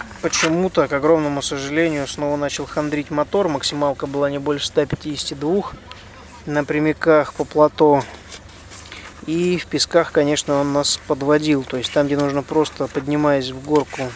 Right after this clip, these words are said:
в дюну, приотпустить газ, он вдруг глох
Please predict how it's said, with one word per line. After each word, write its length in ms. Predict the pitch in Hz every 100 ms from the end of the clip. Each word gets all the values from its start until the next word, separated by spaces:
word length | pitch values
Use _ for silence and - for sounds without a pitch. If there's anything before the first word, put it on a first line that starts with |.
| 127
в 60 | 131
дюну, 340 | 147 143 131 - - - -
приотпустить 640 | 147 - 151 - 151 143
газ, 380 | 151 190 - - - - - - - - - - - - - -
он 220 | 160 160
вдруг 420 | 135 139 160 175 - - -
глох 500 | 143 151 160 214 -